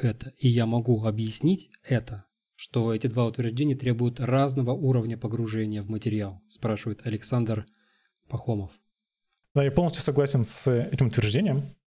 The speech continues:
Speaker 2: Часто бывает такое, что когда что-то вроде бы знаешь и даже используешь на практике, используешь в рабочих задачах, знаешь это как будто бы как-то интуитивно, или просто ощущаешь это, или просто помнишь это как какой-то факт.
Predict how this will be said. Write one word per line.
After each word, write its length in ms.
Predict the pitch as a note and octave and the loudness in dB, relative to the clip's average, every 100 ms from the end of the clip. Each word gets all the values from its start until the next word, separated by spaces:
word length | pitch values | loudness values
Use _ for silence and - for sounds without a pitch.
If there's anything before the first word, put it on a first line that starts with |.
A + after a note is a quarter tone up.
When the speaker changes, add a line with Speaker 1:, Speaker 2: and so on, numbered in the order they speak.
| _ _ _ - | _ _ _ -6
Speaker 2:
Часто 240 | - - | -4 2
бывает 240 | B2+ C#3+ C#3+ | 4 4 2
такое, 220 | B2+ G3+ | 2 2
что 160 | G#3 C#3 | 2 2
когда 580 | B2 A#2 C#3 D3 - - | 2 2 2 0 -6 -8
что-то 260 | - C3+ | -2 2
вроде 240 | B2 C#3 A#2 | 2 2 2
бы 120 | A2 | 2
знаешь 440 | G2 C#3+ F#3+ C#3+ | 4 2 2 2
и 60 | A#2+ | 2
даже 180 | A#2+ A2+ | 4 2
используешь 400 | - B2 G#2+ - | 2 2 4 2
на 100 | A2 | 2
практике, 800 | - D3 E3 - - A#2+ A#2 - | 4 2 0 -4 0 2 2 -2
используешь 640 | B2+ - B2 G2+ G#2 - | -2 2 2 2 2 2
в 200 | A#2 A2+ | 2 4
рабочих 440 | G2+ G#2+ A2 A2 F#2+ | 4 4 2 2 2
задачах, 540 | G2+ F#3 F#3+ C#3+ - - - - - - - - D3 | 2 2 2 0 -4 -16 -20 -18 -18 -18 -18 -4 0
знаешь 340 | A#2+ G3 F#3+ | 2 2 2
это 140 | C#3 | 2
как 160 | C3 G#2+ | 2 2
будто 280 | C3+ E3+ B2+ | 2 2 2
бы 140 | A#2+ | 2
как-то 200 | B2 - | 2 0
интуитивно, 1000 | E3+ C#3 C3+ A2+ F#3+ G#3+ C#3+ D3 C#3+ - _ | 0 2 2 0 0 0 2 0 -4 -14 _
или 220 | D#3 B2+ | 0 2
просто 300 | A#2+ B2 - | 2 2 0
ощущаешь 640 | F#3 D3 A#2 - F#3 D#3+ D3+ | 0 0 0 0 2 2 0
это, 280 | C#3 C3 - | 2 2 2
или 260 | C#3+ A#2+ A2 | 2 2 0
просто 360 | - C3+ - | 0 -2 2
помнишь 220 | D3 B2 - | 2 2 -2
это 100 | - | -6
как 140 | - | -6
какой-то 280 | - C3+ - | -4 -2 2
факт. 320 | D#3+ G#3 | 0 0